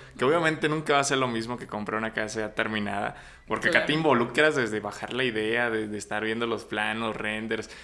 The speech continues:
Speaker 1: de repente ya empiezas a ver una máquina en el terreno y te empiezas a emocionar bastante.
Speaker 2: Ajá.
Speaker 1: Entonces, no es como una decisión que puedan tomar a la ligera los clientes, y, este, y en, y en eso creo que,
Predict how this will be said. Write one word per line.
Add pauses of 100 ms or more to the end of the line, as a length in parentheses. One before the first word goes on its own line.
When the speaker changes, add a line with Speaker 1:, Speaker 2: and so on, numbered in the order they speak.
(160)
Speaker 1:
de
repente
ya
empiezas
a
ver
una
máquina
en
el
terreno
y
te
empiezas
a
emocionar
bastante.
Speaker 2:
Ajá.
Speaker 1:
Entonces,
no
es
como
una
decisión
que
puedan
tomar
a
la
ligera
los
clientes, (680)
y,
este,
y
en,
y
en
eso
creo
que,